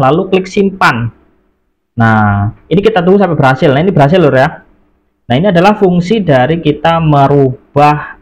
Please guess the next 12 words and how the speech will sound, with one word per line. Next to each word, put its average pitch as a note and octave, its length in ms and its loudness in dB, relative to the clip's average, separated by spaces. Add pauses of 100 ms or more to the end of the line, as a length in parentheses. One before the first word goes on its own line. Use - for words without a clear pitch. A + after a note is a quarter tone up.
(140)
I C#3 280 -4
P C#3 200 -4
tadi B2+ 440 0 (200)
supaya B2+ 400 -2
dia C3 160 -2
tersimpan. B2 560 -4 (680)
Dan A2+ 200 2
di A#2 80 2
sini D#3+ 720 0
Orbitnya C3 480 -2
masih B2+ 240 0
connect, C#3 560 -2